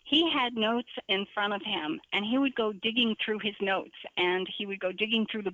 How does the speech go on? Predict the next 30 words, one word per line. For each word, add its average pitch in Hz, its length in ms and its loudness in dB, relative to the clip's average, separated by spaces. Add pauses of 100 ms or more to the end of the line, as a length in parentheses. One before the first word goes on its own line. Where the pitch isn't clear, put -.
book 196 220 2 (120)
because 190 340 -4
some 208 160 0
of 208 100 -2 (100)
the 185 100 -4 (140)
sentences 175 460 -4
he 196 80 -6
used 190 420 -6
were 170 120 -2
directly 180 500 -2 (120)
from 185 380 -2 (140)
the 185 100 -10
book. 185 320 0 (140)
They 175 80 -2
were 170 140 -2
not 175 240 0 (100)
from 165 180 0
his 160 180 -6
head. 320 280 0 (680)
But 233 180 2
if 254 180 0
we 247 160 -2 (160)
talked 254 380 0 (500)
spontaneously 220 1200 2 (100)
about 196 360 2
something 208 380 0
that 185 120 0
I 254 280 0 (160)
added, 220 480 0 (420)
I 220 180 2